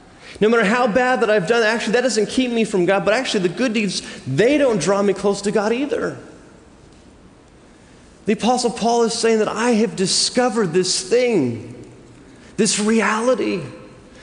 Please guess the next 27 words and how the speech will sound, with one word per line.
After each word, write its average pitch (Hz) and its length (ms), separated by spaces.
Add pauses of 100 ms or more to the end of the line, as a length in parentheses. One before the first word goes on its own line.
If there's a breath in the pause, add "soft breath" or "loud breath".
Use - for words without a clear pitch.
(140 loud breath)
that 175 80
it's 185 160
not 247 180
just 240 240
an 208 80
idea, 170 340
it's 175 140
not 214 240
just 233 240
a 196 60
proposition, 175 800
it's 180 180
not 226 260
just 202 280
this 180 180
concept, 208 480
it's 170 100
not 233 200
just 233 180
a 202 60
philosophy. 180 1040 (680 loud breath)
I 220 200
have 262 160
discovered 151 800 (400 loud breath)
the 151 100
true 247 680
source - 1080